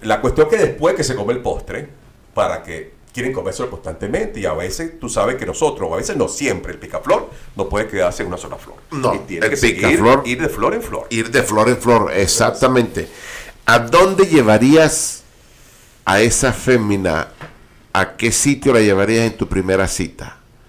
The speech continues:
Speaker 2: Oye, es muy importante eso. No dar la mala impresión. Eh, en algunos sitios le llaman, eh, a los hoteles, los moteles.
Speaker 1: Ujú.
Speaker 2: O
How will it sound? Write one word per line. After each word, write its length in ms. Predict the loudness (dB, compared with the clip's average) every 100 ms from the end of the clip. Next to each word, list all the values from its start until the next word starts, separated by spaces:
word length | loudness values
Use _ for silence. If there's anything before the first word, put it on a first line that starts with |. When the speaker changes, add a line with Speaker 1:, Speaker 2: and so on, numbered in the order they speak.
| _ -20 -20 -20 _ _
Speaker 2:
Oye, 360 | 0 0 2 0
es 80 | 0
muy 260 | 2 2
importante 720 | 2 0 0 0 0 0 -2 -2
eso. 240 | -6 -18 _ -20 -20 _ _ -20 -12
No 460 | -2 0 4 6 6
dar 220 | 6 4 2 -6 -18 _ _ -2
la 200 | 0 2
mala 240 | 2 2
impresión. 680 | 0 -2 -4 -4 -10 -10 -18 _ -20 -20 -20 -20 _ _ _
Eh, 380 | 2 4 4 2
en 60 | 0
algunos 380 | 2 2 2 0
sitios 320 | -2 0 2
le 100 | 4
llaman, 720 | 4 4 0 -2 -8 -10 -14 -18 _ _ _ _ _ _ -10
eh, 420 | -4 -2 0 -2 -4
a 100 | -2
los 140 | 0
hoteles, 460 | -2 2 4 4 2
los 140 | 2
moteles. 500 | 0 -4 -4 -4 -10 _ -18
Speaker 1:
Ujú. 420 | -16 -14 -14 -16 -18 -20 _ 0
Speaker 2:
O 920 | 4 4 4 2 2 0 0 -2 -8